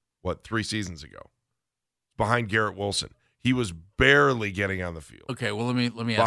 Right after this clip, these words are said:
Speaker 1: Behind
Speaker 2: this.
Speaker 1: Jackson Smith and Jigba.
Speaker 2: I, I get that, and that's where experience comes into play.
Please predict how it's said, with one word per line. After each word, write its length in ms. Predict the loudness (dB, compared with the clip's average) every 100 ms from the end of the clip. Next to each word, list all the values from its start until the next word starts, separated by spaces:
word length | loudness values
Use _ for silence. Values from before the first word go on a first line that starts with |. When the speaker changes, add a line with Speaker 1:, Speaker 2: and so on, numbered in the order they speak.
| 4
Speaker 1:
Behind 220 | 4 2
Speaker 2:
this. 120 | -2
Speaker 1:
Jackson 360 | 0 0 0 -6
Smith 280 | -4 -4 -4
and 80 | -4
Jigba. 340 | -6 -8 -18 _ _ _
Speaker 2:
I, 240 | -4 0 -2
I 40 |
get 240 | -2 -4 -2
that, 260 | -4 -6 _ _ _
and 420 | -4 -2 -4 -8 _ _ -6
that's 240 | -4 -4
where 180 | -6 -6
experience 580 | -6 -10 -10 -8 -8 -10
comes 280 | -12 -12 -14
into 140 | -16
play. 320 | -20 -18 -18